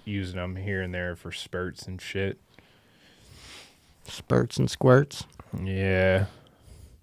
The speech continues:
Speaker 2: All right. Well, you wanna call it here, Mike? This one's been a
Speaker 1: Yeah. w-,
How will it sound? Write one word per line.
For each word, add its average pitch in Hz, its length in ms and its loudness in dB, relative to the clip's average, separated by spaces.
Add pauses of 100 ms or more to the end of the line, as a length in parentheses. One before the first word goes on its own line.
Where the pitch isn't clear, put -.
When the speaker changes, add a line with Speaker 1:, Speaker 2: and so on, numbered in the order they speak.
(720)
Speaker 2:
All 339 140 8
right. 151 320 12
Well, 131 400 12
you 180 140 8
wanna 156 160 12
call 160 320 12
it 147 60 10
here, 165 180 12
Mike? 165 280 12
This 165 200 6
one's 123 200 8
been 127 220 12
a 135 60 12
Speaker 1:
Yeah. 131 220 12
w-, 127 180 12